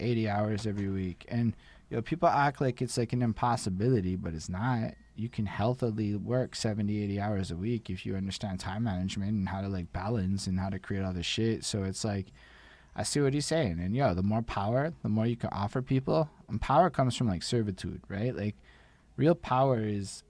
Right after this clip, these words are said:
I can, like, elevate you, you know? Like, I can, I can do something for your life. That's how you get power, 'cause then people look at you and are like, "Yo, he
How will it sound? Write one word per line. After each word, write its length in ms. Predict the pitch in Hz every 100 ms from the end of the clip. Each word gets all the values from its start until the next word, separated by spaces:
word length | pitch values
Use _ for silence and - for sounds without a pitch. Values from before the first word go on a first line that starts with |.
| -
I 120 | 120
can, 260 | - 131 120
like, 260 | 98 - - - - - - _ _ 123
elevate 540 | 120 113 110 98 - -
you, 360 | 98 101 92 92 - - - -
you 80 | 123
know? 180 | 113 127
Like, 220 | 120 101
I 120 | - 120
can, 380 | 135 120 110 - - - _ -
I 40 |
can 180 | - 135
do 160 | 127
something 580 | 127 139 117 127 110 92 -
for 120 | 120
your 140 | 113
life. 460 | 107 113 107 - - - -
That's 220 | 117 131
how 100 | -
you 100 | 143
get 220 | 135 120 -
power, 380 | 120 123 104
'cause 200 | 87 107
then 120 | 123 113
people 280 | 143 135
look 220 | 120 131 135
at 180 | 135
you 120 | 139 120
and 100 | 117
are 60 |
like, 240 | 113 113 101
"Yo, 280 | 135 120 - - - _ - - - _ _
he 140 | -